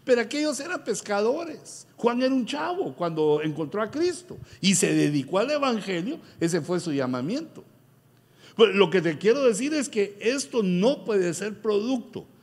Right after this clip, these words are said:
de la mente humana, sino que aquí se cumple esto, que el diseño lo puso un ser inteligente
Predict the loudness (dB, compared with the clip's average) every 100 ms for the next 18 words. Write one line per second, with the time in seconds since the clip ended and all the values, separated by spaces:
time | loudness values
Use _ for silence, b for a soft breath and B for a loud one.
0 | b b 2 2 4 2 0 0 -2 -2
1 | -2 -2 -6 -10 -20 -20 -20 _ _ -20
2 | -20 b b -4 2 4 2 2 -2 2
3 | 0 2 0 0 -4 -4 -4 2 2 2
4 | 0 -4 0 0 0 -2 -2 -2 0 2
5 | 4 4 2 0 -2 0 0 0 0 2
6 | 0 0 -2 0 0 0 -2 0 -2 -2
7 | -8 -14